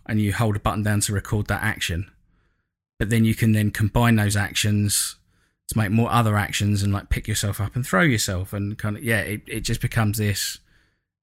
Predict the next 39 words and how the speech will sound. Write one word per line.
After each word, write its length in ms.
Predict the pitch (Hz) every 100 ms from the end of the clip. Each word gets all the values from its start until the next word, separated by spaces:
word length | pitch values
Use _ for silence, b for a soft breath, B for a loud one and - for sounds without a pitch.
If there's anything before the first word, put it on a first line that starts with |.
| -
yeah, 160 | 110
it's 140 | - -
just, 240 | 107 -
it's 120 | - -
just 160 | 104
wonderful. 420 | 101 98 92 92 95
Just 220 | 101 -
like 140 | 95 85
these, 240 | 90 95
um, 100 | 87
sort 240 | - 87
of 80 | 101
Rube 220 | 104 98
Goldberg 540 | - 98 98 95 92 92 - _
machines 460 | 110 98 104 98 92
made 180 | 98 95
out 160 | 95 73
of 80 |
your 220 | 98 92 95
own 320 | 95 95 95 -
movements. 540 | 110 101 120 131 - - _ _ _ _ _ _ _ _ -
And, 180 | 107 101
um, 200 | 101 113
yeah, 120 | 110
I 20 |
wanna 160 | 107 110
go 100 | 107
back 240 | 98 95 -
and 80 | 107
play 180 | 101
more 220 | 101 92 90
of 40 |
that 180 | 87 -
'cause 500 | - 98 - - - _
that, 240 | - - 165
that 220 | 107 82
needs 280 | 110 104 -
to 60 |
be 300 | 98 92 92